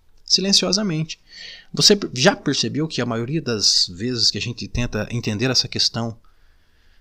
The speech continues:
do fenômeno da existência, da vida após a morte ou qualquer outra questão, você já reparou que geralmente a gente está usando os nossos barulhos mentais e a gente está usando demais as nossas crenças,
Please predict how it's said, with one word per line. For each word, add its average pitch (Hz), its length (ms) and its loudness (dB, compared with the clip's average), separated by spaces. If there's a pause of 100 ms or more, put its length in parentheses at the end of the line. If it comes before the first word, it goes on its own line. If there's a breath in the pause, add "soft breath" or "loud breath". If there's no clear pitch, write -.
do 143 120 0
fenômeno 131 420 0
da 123 140 0
existência, 131 720 2 (340)
da 104 120 -2
vida 127 240 -2
após 117 240 -2
a 101 60 -4
morte 113 360 -2
ou 131 60 0
qualquer 147 340 0
outra 151 320 0
questão, 127 500 -2 (380)
você - 180 0
já 151 140 2
reparou 160 380 2
que 139 100 -4
geralmente 165 400 0
a - 20 2
gente 160 200 0
está - 400 -6 (360 soft breath)
usando 131 800 4 (240)
os 104 180 -6
nossos 120 400 0
barulhos 110 640 0
mentais 107 760 -4 (400)
e 104 180 -2
a 113 60 0
gente 139 160 0
está - 180 2
usando 127 460 0
demais 123 560 -2
as 104 160 -4
nossas - 340 -2
crenças, 139 560 -2